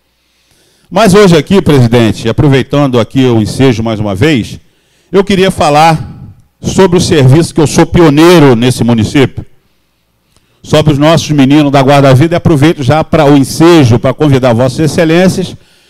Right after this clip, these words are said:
que vai estar uma procuradora do município essa semana, para a gente ver o que pode ser feito para regulamentar a profissão de guarda-vida na cidade de Búzios. Só uma, pediu o chefe da Guarda-Vida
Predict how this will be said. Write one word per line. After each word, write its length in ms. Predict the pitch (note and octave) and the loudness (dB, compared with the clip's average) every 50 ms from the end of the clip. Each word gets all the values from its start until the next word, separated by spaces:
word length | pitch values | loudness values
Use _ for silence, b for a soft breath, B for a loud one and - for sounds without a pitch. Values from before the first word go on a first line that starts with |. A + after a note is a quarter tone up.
| b b b b | b b b b
que 140 | b - D3 | b -2 0
vai 160 | B2+ D3 D3 | 2 2 0
estar 200 | C3+ - - C#3+ | 0 0 0 0
uma 100 | D3+ C#3+ | 0 0
procuradora 600 | A#2+ - C3+ B2+ - D#3 D3 C3+ B2 C3 C3+ B2+ | 0 -2 -2 -2 -2 -2 -2 0 0 0 -2 -2
do 80 | B2 C3+ | -2 -2
município 480 | C#3+ D3 C#3+ B2+ - - D3 C#3 - B2+ | -2 -2 -2 -4 -4 -4 -4 -4 -4 -4
essa 160 | - D3 C#3+ | -6 -6 -6
semana, 460 | - F3 D#3 C#3 C#3+ D#3 D#3+ D#3+ D#3 | -4 -4 -2 0 0 0 0 -2 -4
para 120 | - D#3+ | -8 -8
a 40 | D#3 | -8
gente 200 | D#3+ E3 - E3 | -8 -8 -8 -10
ver 380 | C#3+ A#2+ B2+ C3+ D3 D3+ D3 - b b b b b b | -8 -4 -2 0 0 0 -2 -6 b b b b b b
o 140 | b - - | b -4 -4
que 180 | - - E3+ F3+ | -2 -2 -4 -4
pode 420 | - - - F#3 G#3 G#3 F#3+ G3 | -4 -2 0 0 0 0 0 -2
ser 280 | - - - G#3 F#3 C#3 | -2 -2 -2 -2 -2 0
feito 720 | - - - - - F3+ F3+ D#3 C3+ - A#2+ G#2+ F#2 E2+ - b b b b | -2 -4 -4 -2 0 2 2 2 2 0 -2 -2 -2 -2 -6 b b b b
para 240 | - C#3 D3 D3+ C#3+ | -4 -2 -2 0 -2
regulamentar 920 | A#2+ A#2 C#3 F#3 A3 G#3+ F#3 F#3 F#3+ F#3 F3 E3+ E3+ D#3+ C#3 - - D3 D3 | 0 0 2 2 2 2 2 2 0 2 2 0 0 -2 -2 -4 -4 -4 -4
a 40 | C#3+ | -4
profissão 540 | - D#3 C#3 C#3 C3 A#2 - D#3 D3+ D3 | -4 -6 -6 -6 -6 -4 -4 -2 -2 -4
de 260 | C#3+ B2+ B2 D#3 F3+ F#3 | -4 -4 -2 -2 -2 0
guarda-vida 640 | D3+ D#3 D3+ D3 D3 C#3+ C3 A#2 A2+ C3 C3 C3+ | 0 0 0 0 2 0 0 0 0 0 0 0
na 80 | B2+ C3 | 0 -2
cidade 340 | B2+ - A#2+ A#2+ A#2+ B2 B2 | -4 -6 -4 -2 -2 0 0
de 40 | A#2+ | -2
Búzios. 420 | A2 A#2+ A#2+ A2 G2+ F2 - - - _ _ _ _ _ _ _ _ _ _ _ _ _ _ _ - | 0 2 2 2 0 -2 -6 -14 -18 _ _ _ _ _ _ _ _ _ _ _ _ _ _ _ -18
Só 300 | - - - G3 A3 A#3+ | -14 -6 -2 0 0 0
uma, 520 | A#3 G#3+ G3+ E3+ C#3+ B2+ A#2 A2 A2 G#2 G2 | 0 0 0 0 0 0 0 -2 -2 -4 -4
pediu 500 | - - C3 - - D3 D#3 D3+ C#3 B2 | -4 -4 -4 -2 0 0 2 2 2 2
o 20 | |
chefe 380 | A#2 - - D3+ E3 D#3+ C3 B2 | 0 0 0 -2 -2 -2 -2 -4
da 80 | C3 B2 | -4 -4
Guarda-Vida 680 | A2+ B2 A#2 A2 A#2 A2 G#2+ C#3 D#3+ D3+ A#2 G2+ F2+ | -2 -2 -2 -2 -2 -2 -2 0 -2 -2 -2 -4 -6